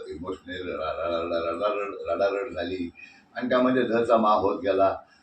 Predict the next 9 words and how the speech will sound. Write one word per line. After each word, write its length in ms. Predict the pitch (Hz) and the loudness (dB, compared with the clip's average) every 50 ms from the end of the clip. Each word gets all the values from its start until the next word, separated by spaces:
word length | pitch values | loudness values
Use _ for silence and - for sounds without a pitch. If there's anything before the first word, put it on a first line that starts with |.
| _ _ - | _ _ -6
भावकीमध्ये 560 | - - 90 87 - 107 107 104 101 104 104 | -2 -2 -2 -2 -2 -6 -6 -4 -4 -4 -4
फुटाफूट 460 | 104 - 95 - - 95 92 98 95 | -4 -4 -2 0 0 0 0 0 -6
पाडण्याचा 480 | - - - - 85 82 95 95 87 95 | -4 -2 -2 -2 -2 -2 -2 -2 -2 -2
प्रयत्न 480 | 95 - - - 104 - - - 107 | -4 -4 -4 -2 -2 -2 -2 -4 -4
झाला. 420 | 107 95 - - 95 98 95 95 - - - _ _ _ _ - | -4 -2 0 2 4 2 2 2 0 -6 -14 _ _ _ _ -12
आता 540 | - - - 123 127 131 127 127 131 127 - - _ _ _ _ _ - | -6 0 4 6 6 8 8 6 4 2 0 -6 _ _ _ _ _ 6
डोळ्यासमोर 460 | 107 117 131 135 127 127 131 139 143 | 8 8 8 8 6 6 8 10 10
आपल्याला 340 | 135 127 123 127 135 143 131 | 10 10 8 8 6 6 6
दिसतंय 440 | 131 127 - - - 131 117 - | 4 0 0 2 4 6 6 6